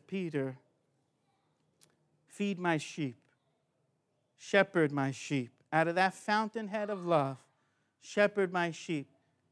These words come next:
feed my sheep." This is what it looks like when we walk in the power of the Spirit. Because we love Jesus,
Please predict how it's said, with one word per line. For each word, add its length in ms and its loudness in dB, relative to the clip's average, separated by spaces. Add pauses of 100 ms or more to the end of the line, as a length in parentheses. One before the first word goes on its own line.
(200)
feed 400 0
my 200 4
sheep." 420 -2 (4000)
This 220 2
is 220 -2
what 320 -2 (100)
it 140 -4
looks 340 -2
like 320 0
when 140 -8
we 100 -8
walk 360 -4
in 80 -8
the 80 -10
power 300 0
of 60 -4
the 80 -6
Spirit. 540 4 (280)
Because 500 2
we 160 -4
love 480 4
Jesus, 1000 2